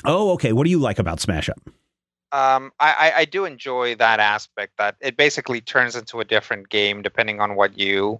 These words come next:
Speaker 1: Mm-hmm.
Speaker 2: pick.
Speaker 1: Mm-hmm.
Speaker 2: Um, I'm, I'm very particular about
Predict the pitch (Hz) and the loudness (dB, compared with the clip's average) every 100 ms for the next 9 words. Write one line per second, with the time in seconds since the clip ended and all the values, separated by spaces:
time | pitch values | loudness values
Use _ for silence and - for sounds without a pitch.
0 | - 110 98 98 101 131 98 101 _ _ | -4 -2 0 2 2 2 2 0 _ _
1 | _ 104 92 95 95 113 107 - 139 151 | _ -2 0 0 2 0 0 -2 0 0
2 | 156 147 139 - 147 131 156 147 - 120 | 0 -4 -8 -2 -2 2 0 0 -2 -6
3 | - 147 135 127 113 107 107 107 104 107 | -2 -2 -2 -2 0 0 2 4 2 2